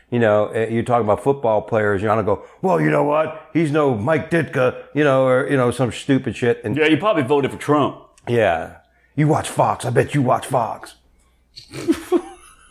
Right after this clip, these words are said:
Speaker 2: No, I watch O A N and Newsmax, but
Speaker 1: <laughs> Yeah.
Speaker 2: hey.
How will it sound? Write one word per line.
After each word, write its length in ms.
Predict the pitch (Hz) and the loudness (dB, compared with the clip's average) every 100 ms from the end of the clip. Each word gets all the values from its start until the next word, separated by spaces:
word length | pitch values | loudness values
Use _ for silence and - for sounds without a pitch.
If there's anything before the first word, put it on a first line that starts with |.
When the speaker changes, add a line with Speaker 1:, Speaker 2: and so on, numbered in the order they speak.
| - - - - | -6 -4 -6 -2
Speaker 2:
No, 280 | 240 240 247 | 0 2 0
I 60 | |
watch 200 | 208 185 - | 0 -2 0
O 220 | 196 196 | 0 2
A 40 | 190 | 2
N 380 | 170 220 233 | 2 0 0
and 160 | 170 175 | 0 0
Newsmax, 560 | 262 262 170 120 170 - | 0 0 0 0 -2 0
but 120 | 156 117 | 0 0
Speaker 1:
<laughs> 0 | |
Yeah. 240 | 165 - - | -2 -4 -2
Speaker 2:
hey. 920 | 226 233 - - - - - - - | 0 0 -2 -4 -6 -6 -16 -14 -16